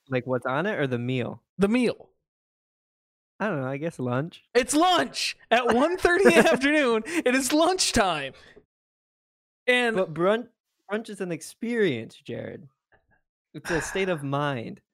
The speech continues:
Speaker 2: Brunch is the meal between breakfast and lunch. On a Sunday, when you wake up, and you wake up a little late, say it's, like, not,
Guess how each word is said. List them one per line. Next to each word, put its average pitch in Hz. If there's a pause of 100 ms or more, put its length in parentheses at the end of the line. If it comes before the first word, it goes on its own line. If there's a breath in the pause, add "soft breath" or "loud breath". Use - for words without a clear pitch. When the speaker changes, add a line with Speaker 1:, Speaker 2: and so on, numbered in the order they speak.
(460)
Speaker 2:
Brunch 196 (400 soft breath)
is 180
the 170
meal 220
between 190
breakfast 170
and 160
lunch. 139
On 160
a 151
Sunday, 226
when 165
you 202
wake 214
up, 151 (420 loud breath)
and 165
you 160
wake 185
up 214
a 214
little 214
late, 151
say 160
it's, 143
like, 147
not, 165